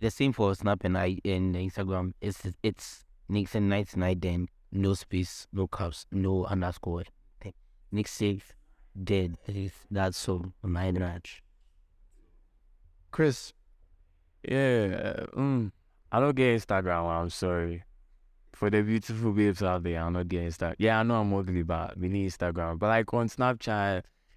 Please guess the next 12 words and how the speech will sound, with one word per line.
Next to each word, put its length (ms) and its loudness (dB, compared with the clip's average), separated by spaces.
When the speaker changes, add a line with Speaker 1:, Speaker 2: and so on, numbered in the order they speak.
Speaker 3:
you 140 0
can 500 2
find 360 2
me 140 4
on, 240 2
uh, 240 2
Born 320 0
Black. 420 -4
It's 320 -2
Born 380 0
Six 600 -4
Black, 460 -2